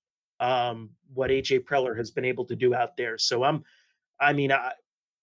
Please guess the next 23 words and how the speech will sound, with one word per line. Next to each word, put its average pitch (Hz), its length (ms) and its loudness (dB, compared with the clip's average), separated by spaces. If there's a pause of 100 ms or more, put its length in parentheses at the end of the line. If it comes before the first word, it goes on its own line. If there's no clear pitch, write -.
(600)
it, 190 260 6
it's 180 280 4
tough - 500 2 (800)
to 175 100 6
pick 196 380 -2
them 175 180 6
over 165 220 4
the 143 100 6
Dodgers, 160 720 0
but 151 180 -2
I 147 140 2 (280)
think 202 380 2 (140)
I'm 147 220 2
willing 156 300 4
to 131 60 -4
go 143 180 2
out 139 100 4
on 131 180 -2
a 123 40 -10
limb 135 240 -6
and 120 140 -10
say 135 200 -6
that, 131 140 -8